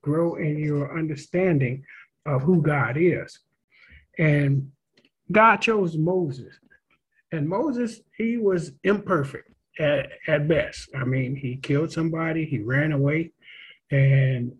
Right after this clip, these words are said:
um, you know, he did some things that normal people in this world, um, have a, have a staple against, or they are, um, branded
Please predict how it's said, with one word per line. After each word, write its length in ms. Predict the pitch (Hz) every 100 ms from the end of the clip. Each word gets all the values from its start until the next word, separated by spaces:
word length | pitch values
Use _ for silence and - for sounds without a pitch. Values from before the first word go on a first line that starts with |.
| -
um, 540 | 120 110 - 131 - - _ _ _ _ _ _ _ _
you 120 | 202
know, 220 | 202 175 180
he 160 | 185
did 320 | 180 185 190
some 240 | 185 175 175
things 340 | 190 185 175
that 340 | 170 156 151 - _
normal 380 | 175 180 185 175
people 280 | 175 175 160
in 60 | 151
this 240 | 165 -
world, 380 | 151 135 127 - - - _ -
um, 480 | 175 131 127 131 139 -
have 180 | 170 156
a, 80 | 151 - - _ -
have 240 | - 151
a 60 | 131
staple 500 | - - 165 - 123
against, 460 | 120 - 110 - 135
or 520 | 120 113 95 78 - _ -
they 760 | 147 151 156 156 151 151 143 139
are, 400 | 127 131 120 135 - _ _ _ _ -
um, 340 | 123 107 78 _ _ _ _ _ _ _ _ _ 139
branded 680 | 135 165 170 147 123 -